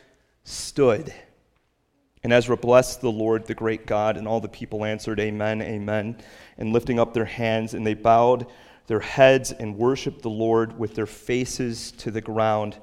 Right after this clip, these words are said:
So I think you noticed the reverence there. The people stood, they answered, "Amen." I understand that the children at V B S this week were learning about what that word "amen" means. Let it be true,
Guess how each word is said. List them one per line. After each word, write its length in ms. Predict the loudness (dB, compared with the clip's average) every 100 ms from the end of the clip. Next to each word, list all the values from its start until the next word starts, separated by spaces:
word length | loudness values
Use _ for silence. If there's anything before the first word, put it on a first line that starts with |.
| -20 -20 -20 -20 _
So 160 | -4 -4
I 40 |
think 260 | -2 -6 -4
you 80 |
noticed 560 | -2 2 2 2 -2 -8
the 80 | -2
reverence 580 | 0 0 0 -4 -6 -4
there. 320 | 0 0 -2
The 80 | -6
people 340 | -12 -8 -8
stood, 680 | -8 -10 -4 0 0 0 -2
they 160 | -2 -2
answered, 420 | -2 -4 -4 -2
"Amen." 600 | -2 -2 -4 -4 -6 -12 _ _ -10
I 80 | -6
understand 560 | -6 -8 -4 -4 -2
that 180 | -4 -6
the 120 | -6
children 440 | -8 -2 -2 -2 -4
at 160 | -4
V 140 | -6 -6
B 120 | -2
S 220 | -2 -2
this 260 | -8 -12 -8
week 420 | -6 -6 -8 -20 _ -20 _ _ _
were 140 | -8 -6
learning 480 | -4 -4 -4 -4
about 320 | -2 -4 -4 -6
what 160 | -4
that 160 | -4 -4
word 320 | -4 -4 -4
"amen" 560 | -8 -10 -8 -8 -8 -8
means. 680 | -10 -10 -12 -12 -12 -16 -20 _ _ _ _ _ _ _ _ _ -10
Let 180 | -2 -2
it 140 | -2
be 100 | -6
true, 640 | -14 -14 -18 -14 -10 -10